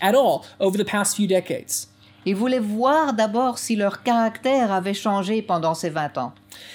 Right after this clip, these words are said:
Speaker 1: And so, after two years of this, Joseph finally reveals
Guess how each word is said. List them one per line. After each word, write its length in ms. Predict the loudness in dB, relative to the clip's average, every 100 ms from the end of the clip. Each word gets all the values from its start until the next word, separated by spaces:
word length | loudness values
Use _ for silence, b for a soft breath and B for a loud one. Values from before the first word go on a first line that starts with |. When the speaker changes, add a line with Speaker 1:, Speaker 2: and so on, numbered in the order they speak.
| B 0
Speaker 1:
And 80 |
so, 300 | 2 4 2 0 B B
after 640 | 2 2 2 2 2 0 -8
two 320 | -6 2 4 6
years 400 | 4 4 4 2
of 120 | 2
this, 300 | 2 2 -4 b b
Joseph 640 | 0 4 6 4 2 0 -4
finally 800 | -20 0 2 4 2 2 0 0
reveals 680 | 2 2 2 2 2 0